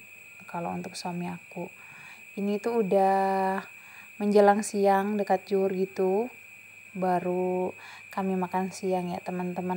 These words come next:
Dan ini, eh, ganti kuasnya itu aku pakai daun serai. Daun serai itu bisa, eh, menambah, apa ya, aroma khas pada si ayam bakarnya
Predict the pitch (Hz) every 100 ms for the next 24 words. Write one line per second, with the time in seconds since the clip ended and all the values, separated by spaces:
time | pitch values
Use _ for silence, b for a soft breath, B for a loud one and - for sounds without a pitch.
0 | - 208 202 185 196 196 196 208 226 214
1 | - 190 196 190 190 185 190 185 180 180
2 | 185 - 185 185 - 190 170 180 175 -
3 | - 185 180 180 185 185 180 185 185 180
4 | 180 185 185 202 190 196 202 190 190 -
5 | 202 196 202 185 185 185 B B B B
6 | B 196 190 185 185 185 196 196 190 190
7 | 190 190 185 180 180 185 B B - -
8 | - 190 180 185 185 190 196 185 - -
9 | - - 196 - - 180 165 175 175 180
10 | - B B B - 214 202 - 185 180
11 | 180 180 180 175 - 175 175